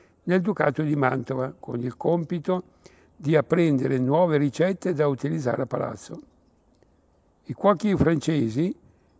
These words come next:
vennero subito a conoscenza delle mandorle di Cavriana e vollero pertanto fare un sopralluogo proprio nei giorni della centenaria fiera di San Biagio. La popolazione,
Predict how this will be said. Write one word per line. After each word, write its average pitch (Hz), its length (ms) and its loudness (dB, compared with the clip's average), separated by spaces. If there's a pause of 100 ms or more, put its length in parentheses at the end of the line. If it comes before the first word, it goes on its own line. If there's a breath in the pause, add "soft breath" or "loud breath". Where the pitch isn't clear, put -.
(120)
vennero 170 440 4
subito 185 400 -2
a 131 40 0
conoscenza 180 680 0
delle 156 240 2
mandorle 151 500 0
di 151 120 0
Cavriana 139 720 0 (500 soft breath)
e 208 120 -2
vollero 175 460 4
pertanto 151 580 0
fare 147 280 2
un 139 140 0
sopralluogo 139 800 0
proprio 180 600 0 (480 soft breath)
nei 147 260 0
giorni 127 480 2
della 139 340 2
centenaria 147 880 -2
fiera 156 420 -2
di 135 220 -4 (340 soft breath)
San 151 260 0
Biagio. 120 400 -4 (1600)
La 175 140 6
popolazione, 180 880 2